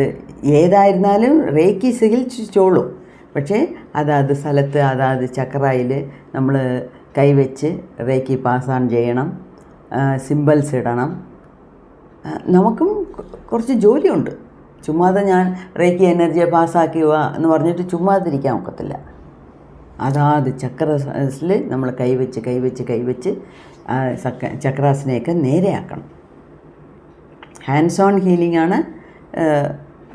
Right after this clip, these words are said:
ഇവിടെ നമ്മൾ പ്രയോജനപ്പെടുത്തുന്ന ഒരു കാര്യം. ഓക്കെ, so ഇതൊക്കെയാണ് നമ്മൾ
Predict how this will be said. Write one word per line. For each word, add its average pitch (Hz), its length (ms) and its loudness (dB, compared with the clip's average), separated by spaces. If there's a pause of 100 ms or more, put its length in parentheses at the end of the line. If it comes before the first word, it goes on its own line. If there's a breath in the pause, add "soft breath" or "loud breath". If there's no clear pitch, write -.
(140)
ഇവിടെ 170 400 2
നമ്മൾ 165 280 2
പ്രയോജനപ്പെടുത്തുന്ന 151 960 2 (100)
ഒരു - 60 0
കാര്യം. - 480 -6 (1400)
ഓക്കെ, - 260 -4 (1300)
so 220 100 4 (1600)
ഇതൊക്കെയാണ് 160 500 4 (480 loud breath)
നമ്മൾ 165 380 4